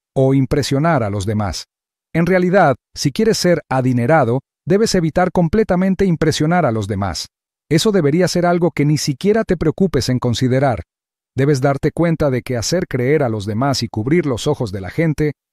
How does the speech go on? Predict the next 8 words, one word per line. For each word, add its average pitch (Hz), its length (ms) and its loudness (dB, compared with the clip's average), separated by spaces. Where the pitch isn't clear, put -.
no 160 140 2
es 185 100 0
necesario 160 640 0
si 127 140 -4
realmente 151 640 -2
quieres 131 320 0
volverte 113 480 -2
rico. 92 380 -8